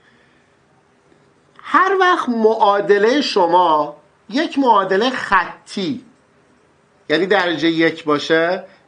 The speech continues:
مثل حرکت یک نواخت، می‌تونید سوال رو با کمک تناسب هم حل کنید. یعنی چی این جمله که من می‌گم؟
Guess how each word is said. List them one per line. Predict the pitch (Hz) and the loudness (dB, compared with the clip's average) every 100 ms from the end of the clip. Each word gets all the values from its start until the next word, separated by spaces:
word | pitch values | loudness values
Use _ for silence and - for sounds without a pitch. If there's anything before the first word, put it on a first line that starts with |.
| 156 | -8
مثل | - 190 | -2 0
حرکت | 165 143 - 180 202 | 0 -2 -4 -4 0
یک | 170 151 156 | 0 -2 -2
نواخت، | 143 139 139 139 - _ _ _ _ _ _ 233 | -2 0 -2 -4 -8 _ _ _ _ _ _ -4
می‌تونید | 294 339 370 339 | -2 0 0 -2
سوال | - - 202 208 233 247 | -4 0 2 4 2 0
رو | 180 175 170 175 - _ _ - | -2 -2 -2 -6 -10 _ _ -2
با | 190 214 | 0 0
کمک | - 214 226 254 196 | 0 0 2 0 -4
تناسب | 170 - 180 180 185 185 233 269 | -8 -2 0 2 0 0 0 0
هم | 285 254 | 2 2
حل | 196 151 | 2 0
کنید. | 123 95 95 - _ _ _ _ _ _ _ | -8 -14 -20 -20 _ _ _ _ _ _ _
یعنی | 214 254 302 | 0 0 0
چی | 269 | 0
این | 254 180 | 2 4
جمله | 180 175 165 | 2 2 0
که | 165 | 2
من | 160 156 | 2 2
می‌گم؟ | 156 147 156 147 | -2 -2 0 0